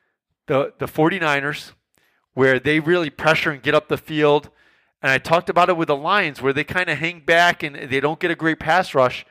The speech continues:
And the Jets are a team that gets up the field and tries to get after the passer. And I think that leaves running lanes and passing lanes available for Kyler Murray. And that's not good to do that against these guys. I think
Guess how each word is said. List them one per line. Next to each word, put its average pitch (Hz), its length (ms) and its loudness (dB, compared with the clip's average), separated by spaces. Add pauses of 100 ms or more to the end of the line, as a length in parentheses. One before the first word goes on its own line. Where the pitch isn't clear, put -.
(840)
And 156 400 0 (160)
the 135 100 -2
Jets 170 400 0
are 143 280 4
a 123 40 0
team 156 240 -14
that 143 140 -4
gets 139 180 -6
up 139 120 -2
the 123 100 -6
field 127 260 0
and 113 140 -12
tries 131 320 2
to 123 60 -6
get 120 120 -2
after 117 260 0
the 104 80 -8
passer. 117 440 0
And 117 180 -6
I 123 120 0
think 151 260 -10
that 143 180 0
leaves 135 420 -6 (400)
running 131 380 2
lanes 170 420 -4 (220)
and 135 160 -4
passing 139 460 0
lanes 131 240 -6
available 123 400 4
for 113 180 -10
Kyler 123 380 0
Murray. 120 340 2 (360)
And 120 140 -14
that's 175 260 0
not 220 200 -2
good 180 240 2 (200)
to 151 100 -6
do 160 160 0
that 123 240 2
against 120 260 -8
these 104 120 -16
guys. 107 300 -2 (400)
I 143 180 4
think 175 440 -6